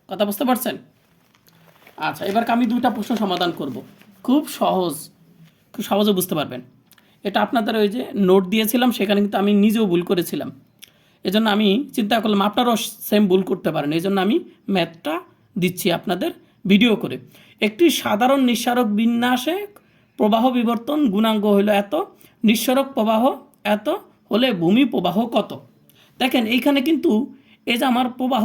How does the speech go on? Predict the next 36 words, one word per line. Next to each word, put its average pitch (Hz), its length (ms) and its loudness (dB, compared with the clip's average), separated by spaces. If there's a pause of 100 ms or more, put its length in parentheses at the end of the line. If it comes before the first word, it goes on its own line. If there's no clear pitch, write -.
(100)
বলা 202 220 2
আছে, 185 120 -6 (160)
পরিবর্তন 285 580 2
বলে 180 280 2
নাই, - 100 -8 (260)
পরিবর্তন 294 480 2
প্রবাহ 185 240 2
বলা 160 300 0
নাই, 127 100 -8 (420)
এখানে 233 300 0
কিন্তু 254 260 2 (440)
পরিবর্তন 302 540 2
ভূমি 196 240 4
প্রবাহ 202 280 2
বলা 156 160 -2
নাই। 135 220 -6
যেহেতু 214 200 2 (120)
পরিবর্তনের 339 640 0
কথা 240 260 -4
বলে 262 300 2
নাই 170 160 -2
এখানে, 190 260 0 (480)
তাহলে 214 340 0
আমাদের 208 320 -2
কিন্তু 247 200 0 (140)
এই 190 60 6 (120)
ডেলের 233 340 2
সূত্রগুলো 202 480 0
হবে 156 220 -2
না, 139 40 -6 (120)
আমাদের 185 340 -4
হবে 202 140 -2 (100)
কোন 226 180 0
সূত্র? 262 220 -4 (1600)
আমাদের 196 300 -2
সূত্রগুলো 240 360 0